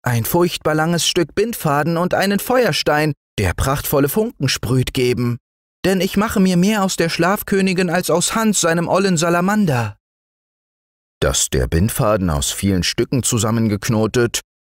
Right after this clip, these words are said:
das Taschenmesser schartig war und man oft eine halbe Stunde lang auf den Feuerstein schlagen musste, ehe ein Funken kam,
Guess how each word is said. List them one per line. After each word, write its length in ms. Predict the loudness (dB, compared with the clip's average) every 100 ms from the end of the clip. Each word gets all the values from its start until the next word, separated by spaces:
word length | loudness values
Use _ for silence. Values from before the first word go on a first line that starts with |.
| -4
das 300 | -2 -2 -2
Taschenmesser 580 | -2 -2 0 0 0 -2
schartig 580 | -2 -2 -2 -2 -2 0
war 300 | 2 2 0
und 320 | -2 -4 -4 -2
man 160 | 0
oft 240 | 0 0 0
eine 240 | 0 2
halbe 200 | 2 0
Stunde 340 | 0 0 2
lang 340 | 2 2 0 -2
auf 200 | -4 -2
den 180 | -2 0
Feuerstein 560 | 2 2 0 -2 -2
schlagen 360 | 0 2 0 0
musste, 320 | 0 0 -2
ehe 280 | -2 -2 -2
ein 140 | -2
Funken 400 | -2 -2 -2 -2
kam, 400 | -2 0 0 0